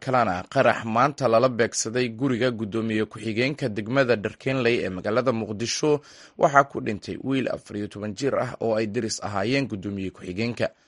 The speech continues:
Ma jirto cid kale oo wax ku noqotay weerarkaasi. Liibaan Cali Maxamed Nuur, oo abti u ah wiilka dhintay oo jooga magaalada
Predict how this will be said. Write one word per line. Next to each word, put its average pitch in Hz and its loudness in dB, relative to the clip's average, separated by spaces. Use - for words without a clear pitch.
Ma 117 -2
jirto 110 -4
cid 123 -2
kale 117 0
oo 101 -2
wax - -10
ku 135 -4
noqotay 120 -4
weerarkaasi. 107 0
Liibaan 113 0
Cali 120 4
Maxamed 110 -2
Nuur, 110 -2
oo 104 0
abti 113 -2
u 123 2
ah 104 2
wiilka 123 -2
dhintay 107 -4
oo 95 -4
jooga 107 -2
magaalada 107 4